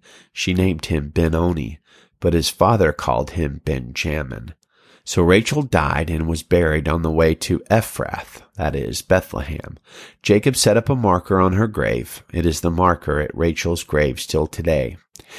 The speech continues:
Israel set out again and pitched his tent beyond the tower of Eder.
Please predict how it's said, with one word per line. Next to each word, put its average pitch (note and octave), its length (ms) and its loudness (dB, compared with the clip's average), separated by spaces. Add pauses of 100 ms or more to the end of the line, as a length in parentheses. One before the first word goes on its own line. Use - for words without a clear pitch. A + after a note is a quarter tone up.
(200)
Israel A#2+ 380 6
set G#2 300 4
out A2+ 160 4
again F2 400 2
and E2 180 -2
pitched - 420 -4
his B2+ 200 2
tent - 460 -6
beyond F2 400 2
the E2 100 -2
tower E2+ 580 -2
of E2 300 -2
Eder. D#2+ 640 -2